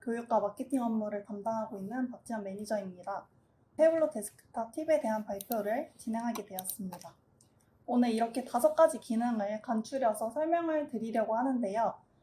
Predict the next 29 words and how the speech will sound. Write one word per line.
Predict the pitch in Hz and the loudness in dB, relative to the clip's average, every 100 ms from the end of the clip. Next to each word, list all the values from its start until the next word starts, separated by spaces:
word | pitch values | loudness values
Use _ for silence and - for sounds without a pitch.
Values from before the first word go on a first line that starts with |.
| _ _ | _ _
첫 | - 294 | 0 4
번째, | 330 320 311 311 | 4 8 8 8
대시보드에서 | 285 - 262 247 233 214 202 262 302 | 6 -4 -2 -2 0 -2 0 2 2
시트 | 302 330 339 - | 0 2 4 4
골라보기. | 214 214 202 196 190 - _ _ _ _ - | 4 4 4 -2 -8 -14 _ _ _ _ -6
두 | 220 | 2
번째, | 233 233 285 320 | 4 6 8 8
워크시트에서 | 254 208 269 269 254 254 208 208 262 | 6 4 2 -2 -6 -4 -2 -2 -2
서식 | 269 339 320 - | 2 2 0 -6
복사. | 202 - - 262 311 - _ _ _ - | -8 -2 2 2 0 -6 _ _ _ 4
사용자 | 359 370 381 339 | 8 8 8 6
지정 | 330 - 233 | 6 0 -2
색상 | 240 294 311 302 | -2 0 0 4
팔레트 | 330 339 339 | 8 8 8
만들기. | 277 202 196 196 190 214 196 - _ _ _ | 4 2 0 -4 -2 -2 -2 -4 _ _ _
툴팁 | - 330 320 311 311 294 | 0 0 2 0 0 6
활용, | 320 320 359 359 - | 10 10 8 4 -8
탐색 | 359 359 - | -6 -4 0
버튼 | 277 269 240 | 0 2 0
활용. | 269 254 190 - - - - | 0 -2 -4 -8 -16 -18 -8
이렇게 | 247 240 - 254 | -2 -2 -2 -4
다섯 | - 240 294 | 2 4 4
가지 | 294 277 262 | 6 2 0
기능에 | - 226 233 226 - | -4 0 0 -2 -6
대해서 | 202 220 214 220 294 - | -8 -4 0 0 -2 -6
간단히 | 226 208 220 226 | -6 2 2 2
설명을 | 240 320 339 330 311 | 4 4 4 2 0
드려보도록 | 214 214 202 208 202 226 262 | 0 -2 -2 -2 -2 -2 0
하겠습니다. | 285 285 - 208 185 180 | -2 -2 -4 -4 -4 -12